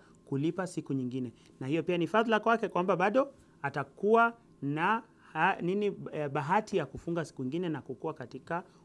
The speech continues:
u-, kukua mgeni wa Mwenyezi Mungu. Kitu kingine, mwanamke akiwa katika siku zake haruhusiwi kusoma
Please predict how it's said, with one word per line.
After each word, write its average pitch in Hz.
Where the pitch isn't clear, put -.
u-, 135
kukua 185
mgeni 165
wa 143
Mwenyezi 117
Mungu. 117
Kitu 277
kingine, 220
mwanamke 233
akiwa 220
katika 175
siku 156
zake 196
haruhusiwi 202
kusoma 220